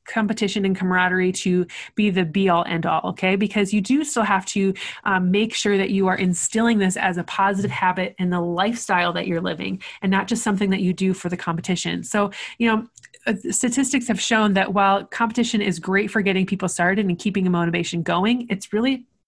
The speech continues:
about keeping the habits continuous in your life so that it's not just about the competition, that it's about changing your life and it's about changing the habits in your life. Because there's statistics that say that sixty percent of the people that are in the competition do really well,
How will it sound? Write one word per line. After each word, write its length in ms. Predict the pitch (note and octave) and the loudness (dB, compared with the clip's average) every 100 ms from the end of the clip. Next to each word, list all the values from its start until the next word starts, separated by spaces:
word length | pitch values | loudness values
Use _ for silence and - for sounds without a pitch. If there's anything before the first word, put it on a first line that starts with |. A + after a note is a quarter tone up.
| _ - | _ -8
about 260 | G3 G3 - | -2 -2 -2
keeping 340 | A#3+ A#3+ B3+ | -2 0 0
the 60 | A3+ | 2
habits 420 | F#3+ F#3 F#3 - | 2 2 0 -6
continuous 760 | - F#3 - D4 G#3+ E3+ E3+ - - - | -6 -4 0 2 4 2 -2 -8 -14 -8
in 80 | - | 0
your 140 | F#3+ F3 | 2 2
life 300 | F3+ F3 - | 2 -2 -2
so 140 | G#3 | 0
that 220 | G3 G3+ - - - | 2 0 -4 -14 -8
it's 160 | A#3 A#3+ | -2 2
not 200 | A#3+ A3 | 2 2
just 200 | A#3+ A#3+ | -2 0
about 280 | F#3 F#3+ | 2 0
the 60 | F#3+ | 0
competition, 720 | - F#3 E3+ G3+ G3 F3+ F#3+ | -4 -4 -2 -4 -2 -4 -2
that 100 | F#3+ | -2
it's 140 | G3+ G3+ | 0 0
about 320 | F#3+ F#3 - | 2 0 0
changing 460 | - G#3 G3+ G3+ | -4 0 0 2
your 160 | F#3+ F3 | 0 0
life 320 | F3 F3+ E3 - | 0 -2 -4 -4
and 100 | F3+ | -4
it's 120 | F3 | -2
about 160 | F#3 | -6
changing 380 | - G3 F#3 F#3 | -4 0 0 0
the 40 | E3 | -2
habits 400 | - F3+ E3+ - | 0 0 0 -4
in 120 | G3+ | 0
your 140 | G3 | 0
life. 280 | F3+ - F3+ - - - | 0 -2 -4 -14 -16 -8
Because 200 | - A#3 | -2 2
there's 400 | A#3+ A#3 A3 A3 - | 4 4 2 -2 -8
statistics 480 | - A3 C4+ A#3+ A#3+ | -8 -2 -2 0 -2
that 160 | G#3+ F3+ | -2 0
say 160 | G3+ | 0
that 160 | F#3+ - | 0 0
sixty 340 | - B3 - | -4 -2 -2
percent 300 | A#3+ - A3 | -2 0 2
of 60 | G3+ | 2
the 60 | |
people 360 | F#3 A3 A3 G#3 | 0 -2 0 2
that 320 | F3+ F3 - | 2 0 0
are 100 | G3 | -2
in 140 | F#3+ G#3 | 0 0
the 80 | G#3+ | 0
competition 560 | - F#3 - F#3+ G#3 | 0 -2 0 0 0
do 160 | F#3 F3+ | 2 2
really 300 | F3 F#3+ A3 | 2 2 2
well, 340 | E3+ E3+ C4 | 4 2 0